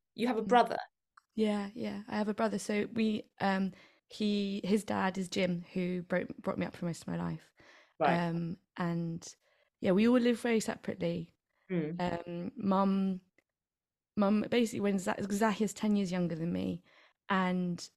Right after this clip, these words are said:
Speaker 2: when he left home to go to uni in Norwich, mum gave up her flat.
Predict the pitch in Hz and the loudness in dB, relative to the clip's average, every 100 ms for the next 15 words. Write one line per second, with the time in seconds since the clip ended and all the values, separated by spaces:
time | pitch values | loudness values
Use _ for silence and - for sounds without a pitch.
0 | - 185 180 170 190 190 180 - - 180 | -2 0 2 2 0 0 -2 -4 -2 0
1 | 175 170 170 170 170 _ _ _ _ _ | 2 2 0 -2 -6 _ _ _ _ _
2 | - - 175 - 175 170 92 92 - - | -12 -4 -4 -2 -4 0 0 0 -4 -4
3 | 175 170 170 - - - _ _ _ - | -2 0 0 -2 -8 -14 _ _ _ 0
4 | 196 196 190 185 180 - 185 175 170 160 | 2 4 2 0 0 -2 -4 -4 -2 -2
5 | 165 | -2